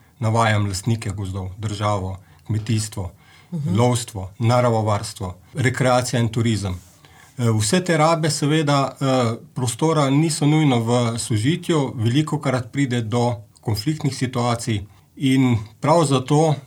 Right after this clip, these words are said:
Speaker 1: tudi na Zavodu za gozdove pripravljamo različne, eh, načrte, različne podlage. Ena med nju-, njimi je tudi kartiranje gozdnega prostora,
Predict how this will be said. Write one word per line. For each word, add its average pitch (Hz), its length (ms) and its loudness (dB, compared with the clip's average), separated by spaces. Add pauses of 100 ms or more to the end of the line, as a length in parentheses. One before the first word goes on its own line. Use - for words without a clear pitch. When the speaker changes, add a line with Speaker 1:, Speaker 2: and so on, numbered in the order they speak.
(340)
Speaker 1:
tudi 139 280 0
na 127 120 2
Zavodu 131 400 2
za 117 100 -2
gozdove 110 600 -2 (100)
pripravljamo 117 760 0
različne, 110 560 -2
eh, 95 180 -8 (360)
načrte, 117 640 -4
različne 110 420 -4
podlage. 113 580 -2 (400)
Ena 131 240 0
med 120 160 2
nju-, 135 240 2
njimi 131 280 2
je 117 120 0
tudi 127 240 -4
kartiranje 113 640 0
gozdnega 120 460 0
prostora, 131 580 -2